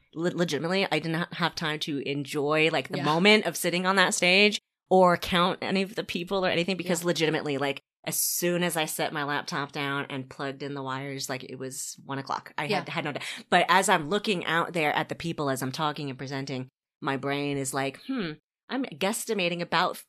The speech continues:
Speaker 1: probably at least fifty people in here." And then some filtered in, you know, like,
Speaker 2: Yep.
Speaker 1: halfway in and stuff like that. So, um, definitely more people than I thought
Speaker 2: Yeah.
Speaker 1: we were gonna get because, you know, <laughs> we're, we're just some, like, you know, <laughs> small grade
Speaker 2: Yeah.
Speaker 1: podcasters,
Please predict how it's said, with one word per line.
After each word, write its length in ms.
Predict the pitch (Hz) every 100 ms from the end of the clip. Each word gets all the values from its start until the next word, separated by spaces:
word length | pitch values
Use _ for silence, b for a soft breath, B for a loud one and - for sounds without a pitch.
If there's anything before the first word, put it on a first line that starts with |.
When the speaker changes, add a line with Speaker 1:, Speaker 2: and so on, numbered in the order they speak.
| -
Speaker 1:
probably 440 | - 202 214 185
at 60 | 131
least 220 | 165 -
fifty 240 | 170 -
people 300 | 165 165 165
in 80 | 160
here." 280 | 170 160 156 - _ _ _ 214
And 120 | 220
then 120 | 220
some 300 | 220 277 277
filtered 400 | 277 233 226 226
in, 380 | 202 190 202 208 _ -
you 240 | 160 208
know, 340 | 185 180 180 -
like, 120 | 175
Speaker 2:
Yep. 120 | 214
Speaker 1:
halfway 400 | 180 185 185 185
in 280 | 165 160 160
and 120 | 170
stuff 220 | - 165
like 140 | 170 -
that. 160 | 165 - _ _ -
So, 460 | - 196 175 170 -
um, 480 | 185 170 156 151 - 190
definitely 440 | 185 - 427 339
more 140 | 202
people 220 | 196 226 190
than 120 | 147
I 200 | 180 269
thought 440 | 320 - - - - -
Speaker 2:
Yeah. 200 | 202 156
Speaker 1:
we 120 | 185
were 100 | 170
gonna 220 | 165 160
get 200 | 165 156
because, 360 | 175 180 170 170
you 80 | 208
know, 180 | 160 160
<laughs> 40 |
we're, 100 | 180 - - B B -
we're 60 |
just 260 | - 262 -
some, 180 | 262 240
like, 320 | 220 226 -
you 160 | 254 -
know, 200 | 220 - B B B
<laughs> 220 | - -
small 340 | - 233 220 233
grade 260 | 226 214 -
Speaker 2:
Yeah. 180 | 226 247
Speaker 1:
podcasters, 880 | - - 294 - - - 330 -